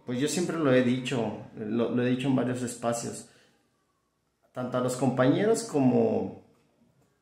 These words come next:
como a funcionarios, que lo más recomendable es que ese comité desapareciera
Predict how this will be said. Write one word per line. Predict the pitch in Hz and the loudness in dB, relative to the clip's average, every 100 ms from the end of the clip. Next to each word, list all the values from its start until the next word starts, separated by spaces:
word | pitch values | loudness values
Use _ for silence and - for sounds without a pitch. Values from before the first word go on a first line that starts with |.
| _ _ - | _ _ -12
como | 135 131 | -4 -4
a | 131 | -2
funcionarios, | 131 127 123 127 139 151 - - - - - | -2 0 4 4 4 0 -2 -12 -20 -20 -12
que | - | -4
lo | 123 123 120 120 | 0 2 4 6
más | 127 139 | 8 6
recomendable | 160 - 131 120 117 123 127 | 4 2 2 4 4 2 0
es | - | -4
que | 135 | -6
ese | 139 | -4
comité | 131 120 104 110 | 0 0 0 0
desapareciera | 117 117 - 113 104 - 120 117 113 - | -2 -2 -4 -4 -4 -4 -4 -2 -4 -10